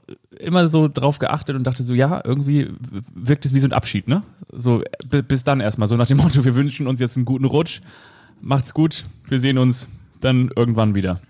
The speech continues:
Und übrigens, dazu muss man auch nochmal sagen, das ist ja das Skurrile an diesem Wellenbrecher-Lockdown. Das heißt ja noch lange nicht, dass man danach etwas erreicht hat. Wir erreichen nur aktuell, dass wir weiter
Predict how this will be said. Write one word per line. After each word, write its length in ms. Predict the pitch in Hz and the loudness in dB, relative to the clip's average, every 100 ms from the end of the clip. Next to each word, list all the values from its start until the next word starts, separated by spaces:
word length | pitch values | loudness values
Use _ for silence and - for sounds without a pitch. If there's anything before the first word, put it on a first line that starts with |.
| _ _ _ - | _ _ _ -4
Und 120 | 175 | -2
übrigens, 340 | 175 139 123 | 0 0 -2
dazu 240 | - - 143 | -2 -2 0
muss 160 | 160 | -2
man 100 | - | -2
auch 100 | - | -2
nochmal 220 | 156 107 | -2 -2
sagen, 320 | 95 95 98 - - - - - | -6 -8 -10 -12 -16 -20 -20 -6
das 100 | 117 | -4
ist 140 | 151 | 0
ja 80 | 160 | 2
das 140 | 123 113 | 2 2
Skurrile 360 | 120 123 139 | 2 2 2
an 100 | 98 | 2
diesem 320 | 101 98 101 - | 0 0 -2 -2
Wellenbrecher-Lockdown. 1120 | 101 120 135 104 98 98 92 - 92 92 98 113 127 | 0 2 2 0 0 0 0 -2 -4 -4 -6 -10 -12
Das 140 | 98 | -6
heißt 200 | 110 139 | -2 0
ja 60 | 127 | 0
noch 120 | 107 | 2
lange 240 | 101 143 117 | 2 4 2
nicht, 340 | 117 - - _ _ - | 0 -4 -16 _ _ -6
dass 180 | 110 107 | -4 0
man 320 | 107 107 104 _ _ - | 0 0 -4 _ _ -6
danach 340 | 101 104 135 | -4 0 0
etwas 500 | - 110 110 104 - _ | -2 -6 -2 -2 -4 _
erreicht 500 | 104 98 117 123 - | -6 0 0 0 -6
hat. 260 | 127 - - | -12 -14 -8
Wir 100 | 101 | -6
erreichen 560 | 98 107 127 127 104 - _ | -2 0 0 0 -4 -4 _
nur 540 | 101 110 127 170 226 - | -4 2 4 4 0 -8
aktuell, 640 | 101 95 107 - 107 139 - - | -10 -6 -4 0 2 2 -2 -8
dass 300 | 110 107 104 | -6 -4 -2
wir 360 | 101 117 135 - | 2 2 2 -2
weiter 580 | 104 104 120 127 120 | -4 0 0 0 -2